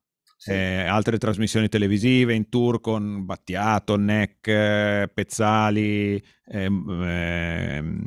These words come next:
Speaker 2: Baglioni, e che, che non so neanche quanti, cioè miglia-, praticamente con tutti hai suonato. L'avrete sentito mille volte nei dischi senza magari sapere che era lui, perché magari non andate a guardare i credits. E, e quindi, come dicevo prima, siccome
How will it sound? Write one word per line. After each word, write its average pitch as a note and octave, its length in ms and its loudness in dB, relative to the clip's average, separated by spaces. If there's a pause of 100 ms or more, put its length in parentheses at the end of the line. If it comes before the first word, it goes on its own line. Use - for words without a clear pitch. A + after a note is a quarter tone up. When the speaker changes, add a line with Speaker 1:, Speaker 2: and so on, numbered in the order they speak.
(160)
Speaker 2:
Baglioni, G#2+ 960 4
e G2 140 -4 (200)
che, D#2 140 -16
che F2 100 -6
non F2 160 -2
so G2+ 140 2
neanche F#2+ 340 4
quanti, F#2+ 480 2
cioè F#2+ 200 0
miglia-, G2+ 400 0 (200)
praticamente C3 480 4
con C3 240 4
tutti A2+ 380 0
hai G#2+ 80 0
suonato. G#2+ 600 -2 (220)
L'avrete B2 380 2
sentito C3 380 0
mille C#3 260 4
volte C3+ 320 0
nei A2+ 160 0
dischi A2+ 340 -2
senza G#2 320 -4
magari G2 360 0
sapere G2 380 -2
che F#2+ 120 -2
era F#2+ 80 -2
lui, F#2+ 180 0
perché F2+ 260 -6
magari F2+ 280 -2
non F#2 160 -2
andate F2+ 200 -4
a F#2 40 0
guardare F#2+ 340 -2
i G#2+ 40 -4
credits. G#2 500 0 (880)
E, G#2+ 720 6
e B2 140 0
quindi, B2+ 460 4
come A#2+ 240 2
dicevo A#2+ 280 2
prima, A2 340 0
siccome B2+ 640 0